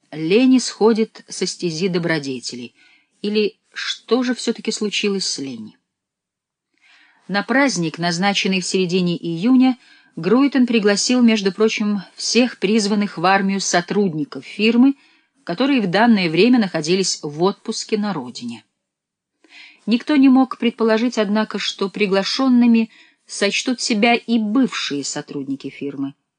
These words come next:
Кстати, о них в приглашении речь не шла, Хойзер-старший.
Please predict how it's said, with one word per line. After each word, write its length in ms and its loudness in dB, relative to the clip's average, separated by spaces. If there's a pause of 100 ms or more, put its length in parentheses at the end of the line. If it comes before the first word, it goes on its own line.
(580)
Кстати, 440 -4
о 80 2
них 240 0
в 60 -20
приглашении 680 -2
речь 240 -2
не 80 0
шла, 380 -8 (160)
Хойзер-старший. 840 -12